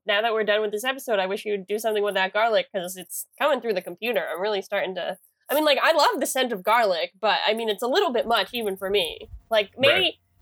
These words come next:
Speaker 1: like, you can throw it away if it's bad. Maybe you could go make a pizza, like, several pizzas. What, what else takes garlic? Like, um, like, some mashed potatoes, like, something good.
Speaker 2: I know,
Speaker 1: Whip it,
Speaker 2: it's
Speaker 1: whip it up with some pine nuts.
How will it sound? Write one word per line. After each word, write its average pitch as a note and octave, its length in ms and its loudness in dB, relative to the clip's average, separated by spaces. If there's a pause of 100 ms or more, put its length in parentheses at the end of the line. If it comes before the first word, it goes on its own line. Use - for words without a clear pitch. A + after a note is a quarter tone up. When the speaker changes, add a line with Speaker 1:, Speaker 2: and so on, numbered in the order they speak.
Speaker 1:
like, C4 160 2
you C#4 100 0
can E4 140 0
throw G4 180 2
it G#4 100 2
away E4 680 6
if C4+ 100 0
it's A#3 180 -4
bad. D4 540 2
Maybe B3 220 0
you B3 80 -8
could A#3 120 -10
go A3 120 2
make G3+ 180 0
a G3 60 -10
pizza, F4 480 0
like, G3 180 -2
several C#4+ 460 0
pizzas. D4+ 1120 0 (400)
What, D4 240 2
what C#4+ 140 4
else C#4+ 200 2
takes G#3+ 300 -4
garlic? E3 440 -2
Like, F#3+ 200 -4
um, F3 420 -2
like, F#3+ 140 -4
some G#3 120 -8
mashed G#3 280 0
potatoes, D4+ 960 0
like, A3+ 160 0
something G4+ 320 2
good. F#3 380 -4 (640)
Speaker 2:
I - 100 4
know, D#3+ 160 4
Speaker 1:
Whip G2+ 100 4
it, G#2 60 2
Speaker 2:
it's - 220 -6
Speaker 1:
whip D4 160 2
it E4+ 100 4
up D#4+ 120 4
with E4 100 0
some A3 160 -2
pine C#4 320 0
nuts. D#4+ 380 2